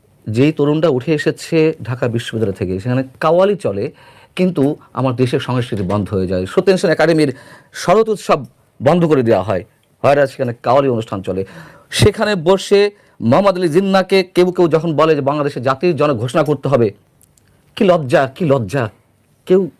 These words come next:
মানে, তরুণদের কেউ প্রতিবাদ করে না। এই ফ্যাসিবাদের কথা বলে রাজা, মানে, মুক্তিযুদ্ধ বিরোধী শক্তিকে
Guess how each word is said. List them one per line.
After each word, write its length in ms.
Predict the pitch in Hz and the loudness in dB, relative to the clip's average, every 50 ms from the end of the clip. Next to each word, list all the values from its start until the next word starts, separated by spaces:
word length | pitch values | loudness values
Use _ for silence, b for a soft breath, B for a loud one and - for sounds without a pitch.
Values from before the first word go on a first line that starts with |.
| _ _ _ - | _ _ _ -4
মানে, 120 | 127 135 139 | -2 -2 0
তরুণদের 380 | - 185 190 202 190 180 185 | 2 2 2 2 2 0 0
কেউ 100 | 180 190 | 0 -2
প্রতিবাদ 380 | - - 208 208 202 185 151 127 | 0 0 -2 0 0 0 0 0
করে 220 | - 113 104 101 | 0 0 0 0
না। 160 | 95 87 90 - _ - | -2 -6 -10 -10 _ -2
এই 180 | 180 156 - b b b b b b b | -2 -2 -2 b b b b b b b
ফ্যাসিবাদের 580 | - - - - 185 - 226 208 220 196 208 | -6 -2 0 0 0 0 0 0 2 2 2
কথা 220 | - 180 180 - 202 | 2 0 0 0 0
বলে 400 | 170 180 196 190 165 165 180 - _ _ _ _ _ _ - | 0 2 4 4 4 2 0 -2 _ _ _ _ _ _ -10
রাজা, 360 | - 127 135 143 151 151 160 156 - - 123 | -2 2 2 2 4 2 0 0 0 -2 -2
মানে, 380 | 123 120 131 131 127 120 117 110 101 - - | 0 2 2 4 4 4 2 2 -2 -8 -10
মুক্তিযুদ্ধ 500 | - - 139 151 - - 156 151 143 123 | -6 -4 -4 -4 -2 0 0 0 0 -2
বিরোধী 260 | - 104 127 147 147 147 | -2 0 0 2 0 0
শক্তিকে 440 | - - 185 - - 165 - 151 | -2 -6 -6 -4 -6 -2 2 2